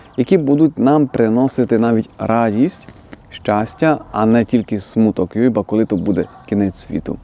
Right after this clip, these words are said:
Тому бажаю саме такого переживання, переживання,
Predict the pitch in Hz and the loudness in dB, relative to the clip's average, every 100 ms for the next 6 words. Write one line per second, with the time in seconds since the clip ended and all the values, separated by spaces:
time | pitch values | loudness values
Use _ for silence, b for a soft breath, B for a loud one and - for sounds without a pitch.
0 | - B B B B B 131 175 208 185 | -18 B B B B B 0 4 4 2
1 | - 117 107 143 147 135 113 - 123 113 | -2 -2 0 2 4 4 2 -2 -2 0
2 | 107 - - - 107 98 151 147 110 85 | 0 -2 -10 -6 -6 0 2 2 0 -8
3 | - 104 98 92 95 92 92 90 - - | -8 -6 -4 -4 -4 -4 -4 -6 -8 -8
4 | 107 104 107 135 143 131 120 | -4 -2 0 2 4 4 2